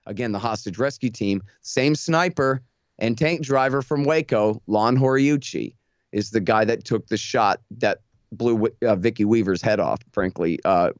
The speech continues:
holding her baby in her arms. And, um, anyway, but here's the point of it, right? The A T F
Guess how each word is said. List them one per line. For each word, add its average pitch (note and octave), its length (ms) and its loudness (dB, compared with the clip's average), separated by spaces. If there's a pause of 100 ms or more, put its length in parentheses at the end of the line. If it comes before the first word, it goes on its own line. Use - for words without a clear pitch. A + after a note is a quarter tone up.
(100)
holding F#2+ 320 0
her F#2+ 140 -2
baby F#2+ 320 2
in E2 80 -2
her A1 140 -4
arms. - 300 -10 (720)
And, G2+ 420 0 (440)
um, F#2 360 0 (960)
anyway, C3 380 2 (260)
but B2 100 0
here's C#3+ 260 0
the B2 80 -2
point D3+ 280 0
of F#2 80 -2
it, - 100 -6
right? A2 260 0 (1120)
The C#3 200 4
A E3 140 2
T D3 260 2
F A#2 420 0